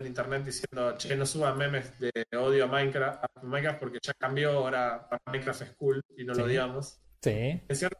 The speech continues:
Speaker 1: forma me causó ternura y gracia, pero también hay una cosa que es real. Nadie dice, "Qué semana agotadora de trabajo, voy a descansar jugando League of Legends".
Speaker 2: <laughs> Claro. Ah, sí,
Speaker 1: En
Speaker 2: voy a
Speaker 1: cambio,
Speaker 2: entrar, voy a entrar en este juego competitivo de Overwatch,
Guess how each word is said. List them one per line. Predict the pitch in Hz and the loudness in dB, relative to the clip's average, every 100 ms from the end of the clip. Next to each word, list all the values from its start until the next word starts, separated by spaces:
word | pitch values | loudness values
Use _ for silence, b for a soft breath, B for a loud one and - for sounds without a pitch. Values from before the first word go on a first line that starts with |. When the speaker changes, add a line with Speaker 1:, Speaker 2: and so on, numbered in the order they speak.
| - | -14
Speaker 1:
forma | - 147 | -4 -2
me | |
causó | 135 131 147 | 0 -2 -2
ternura | 143 139 147 139 | -2 -2 -2 0
y | |
gracia, | 131 139 147 151 | 0 0 0 -4
pero | 120 117 - | -4 -6 -6
también | 117 123 135 | -6 -4 -2
hay | 131 | -2
una | 123 | -4
cosa | 127 127 | -6 -6
que | 127 | -8
es | 123 | -6
real. | 123 123 120 123 - - | -2 0 0 -2 -6 -2
Nadie | 131 139 131 | 4 6 6
dice, | 127 127 131 127 - | 4 0 -2 -4 -6
"Qué | 135 | -8
semana | 131 143 135 139 | -4 -2 0 -2
agotadora | 127 117 120 123 123 | -4 -4 0 0 0
de | 120 | -2
trabajo, | 107 117 123 123 127 131 | -2 0 -2 -2 -8 -6
voy | 120 123 | -2 0
a | 117 | 0
descansar | 110 113 107 123 113 | -2 -6 -4 -4 -4
jugando | 120 113 - | -6 -8 -6
League | 107 | -8
of | 101 | -6
Legends". | 110 104 101 - _ _ _ - | -6 -8 -12 -20 _ _ _ 0
Speaker 2:
<laughs> | 143 - 180 180 139 | 0 6 8 8 8
Claro. | 180 131 113 - - - - B B B 285 | 6 6 2 -6 -20 -20 -20 B B B 6
Ah, | |
sí, | - | 8
Speaker 1:
En | 147 | 10
Speaker 2:
voy | 156 | 10
a | |
Speaker 1:
cambio, | 180 160 160 | 8 8 4
Speaker 2:
entrar, | 156 - 175 - - - - - | 2 -2 -6 -6 -20 -20 -20 2
voy | 143 | 8
a | 175 | 10
entrar | 180 180 190 | 10 12 10
en | 160 | 10
este | 165 160 139 | 6 6 4
juego | - - 202 | 6 10 10
competitivo | 147 131 127 127 127 160 147 | 10 6 6 2 6 8 10
de | 127 | 10
Overwatch, | 151 160 131 120 | 10 10 8 6